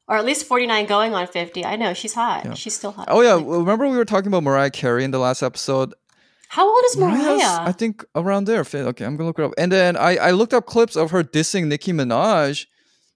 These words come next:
Speaker 2: And
Speaker 1: Oh, did you spend, like, a whole night
Speaker 2: <laughs>
Speaker 1: doing that? 'Cause there's a ton of
Speaker 2: Yeah,
Speaker 1: them.
Speaker 2: uh, okay, so she is fifty-one.
Speaker 1: She's up there.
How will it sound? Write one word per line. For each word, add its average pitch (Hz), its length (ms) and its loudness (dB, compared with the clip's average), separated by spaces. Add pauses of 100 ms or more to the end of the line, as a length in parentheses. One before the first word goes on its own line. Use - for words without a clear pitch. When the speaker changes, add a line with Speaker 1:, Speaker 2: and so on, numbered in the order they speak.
(340)
Speaker 2:
And 165 260 0 (840)
Speaker 1:
Oh, 240 80 2
did 240 140 -2
you 269 60 2
spend, 285 300 2
like, 269 160 6
a 247 60 4
whole 254 200 6
night 240 260 2
Speaker 2:
<laughs> 269 60 0
Speaker 1:
doing 262 180 2
that? 262 260 2
'Cause 247 120 -6
there's 247 160 0
a 240 100 -4
ton 247 240 2
of 160 60 2
Speaker 2:
Yeah, 160 60 4
Speaker 1:
them. 143 320 4
Speaker 2:
uh, 143 400 2 (100)
okay, 151 180 -6
so 135 200 -4
she 180 460 -6
is 131 560 -2 (280)
fifty-one. 196 600 -2 (640)
Speaker 1:
She's 403 240 -2
up - 200 2
there. 185 420 -4